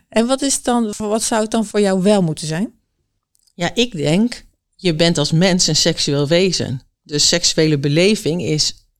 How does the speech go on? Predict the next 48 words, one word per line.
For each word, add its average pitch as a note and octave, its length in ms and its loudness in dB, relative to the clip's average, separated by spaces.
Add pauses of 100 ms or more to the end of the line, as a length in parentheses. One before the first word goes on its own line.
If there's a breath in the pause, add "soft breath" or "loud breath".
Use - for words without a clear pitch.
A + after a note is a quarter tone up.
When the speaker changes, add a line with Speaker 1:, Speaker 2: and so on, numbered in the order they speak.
(140)
Speaker 2:
kan F#3+ 160 0
je E3 100 4
ook F#3 140 0
in D3+ 100 2
je D3+ 80 -2
eentje E3+ 320 0
hebben. B2 400 -6 (580 soft breath)
En E3 440 2
dan, D3 400 0
wat D#3+ 200 -2
kun A#3 180 2
je G#3 100 4
daar C#3+ 140 2
dan C3 180 2
mee? C#3+ 280 2
Ja, E3 180 2
dat D#3 200 0
is G3 220 2
voor - 180 -2
iedereen E3+ 340 2
een D3+ 80 0
persoonlijke D#3 520 0
zoektocht. - 360 -2
Want D3 140 0
dan, D#3 300 0 (500 loud breath)
eh, D#3 200 -6
hè, F#3 240 2
mag G3 320 4
je F#3+ 100 2
over E3 260 2
seks - 280 2
nadenken D#3+ 600 2
het, D#3 260 -2
zonder F3 420 0
dat E3+ 180 0
je F3 80 -2
een E3+ 120 0
partner F3 440 0
hebt. E3 500 -2
Eh, C3+ 180 -6
mag D3 280 0
je E3+ 120 0
jezelf D#3+ 400 2
bevredigen? E3 800 0
Al G3+ 200 2
dat G3 200 0
soort - 200 -2
vragen. E3+ 640 0